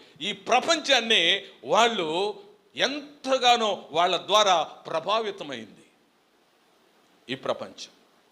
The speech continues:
ఇస్రాయేలు ప్రజలు ఈరోజు వాళ్ళ వలన ఈ దేశం, ఈ ప్రపంచం అంతా కూడా ఎంతో దీవెనకరంగా మార్చబడింది.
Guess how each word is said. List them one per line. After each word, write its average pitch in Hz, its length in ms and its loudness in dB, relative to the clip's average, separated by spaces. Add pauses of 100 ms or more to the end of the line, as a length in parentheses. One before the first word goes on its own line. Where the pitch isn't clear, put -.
(280)
ఇస్రాయేలు 208 640 2
ప్రజలు 156 420 -8 (1300)
ఈరోజు 208 520 2 (220)
వాళ్ళ 233 480 2
వలన 208 640 2 (260)
ఈ 202 140 -6
దేశం, 196 560 -4
ఈ 180 100 -8
ప్రపంచం 190 760 -4 (180)
అంతా 269 300 -2
కూడా 180 400 0 (160)
ఎంతో 175 340 -4
దీవెనకరంగా 147 760 -4
మార్చబడింది. 123 600 -10